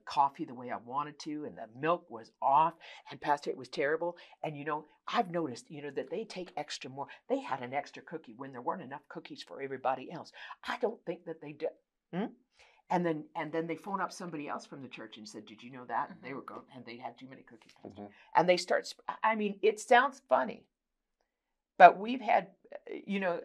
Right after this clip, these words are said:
Speaker 1: I've heard stories about how this one didn't like that, and they, in other churches, and they fought over the kitchen,
Speaker 3: Hmm.
Speaker 1: like kitchen things that go bad.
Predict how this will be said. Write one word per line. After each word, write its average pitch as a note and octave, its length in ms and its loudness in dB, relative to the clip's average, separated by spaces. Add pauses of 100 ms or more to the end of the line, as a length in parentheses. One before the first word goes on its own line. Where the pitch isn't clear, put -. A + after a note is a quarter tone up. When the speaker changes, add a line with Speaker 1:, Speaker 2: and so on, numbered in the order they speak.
Speaker 1:
I've C4 200 12
heard G3+ 260 -6
stories A3+ 460 -6
about D3+ 300 4
how - 240 6 (320)
this A#3 220 6
one F3+ 160 0
didn't E3+ 220 -4
like - 220 -2
that, F3+ 240 10
and E3 160 -10
they, D#3 240 -8 (500)
in C4 320 4
other C#4+ 180 6
churches, C4 380 -2
and F3+ 120 0
they F#3 120 -4
fought - 320 4
over G3 240 -4
the E3 80 -6
kitchen, - 580 -12 (360)
Speaker 3:
Hmm. F#2 100 -10 (260)
Speaker 1:
like - 200 0
kitchen B2+ 560 -14 (240)
things G3+ 220 -4
that - 140 -8
go D3+ 140 2
bad. A3 380 2